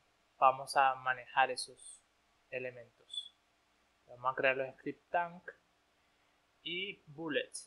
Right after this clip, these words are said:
Son los que voy a utilizar. O realmente Copilot va a intentar crear código sobre ello. Entonces aquí tenemos el battleground. Eh,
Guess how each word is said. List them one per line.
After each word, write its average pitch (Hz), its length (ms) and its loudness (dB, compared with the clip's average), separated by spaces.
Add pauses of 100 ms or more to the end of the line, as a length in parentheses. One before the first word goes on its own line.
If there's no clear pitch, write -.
(400)
Son 147 240 -12
los 156 380 -10
que 143 340 -6
voy 139 200 -10
a - 20 -8
utilizar. 147 580 -4 (1400)
O 143 340 0
realmente 147 1200 4 (140)
Copilot 147 500 4
va 135 40 -10
a 135 40 -8
intentar 139 920 -2
crear 131 260 -2
código 127 340 -6
sobre 127 400 -4
ello. 123 120 -12 (1500)
Entonces 147 260 -2
aquí 147 100 -4
tenemos 147 400 -2
el 147 140 -4
battleground. 170 720 -2 (2250)
Eh, 127 840 -8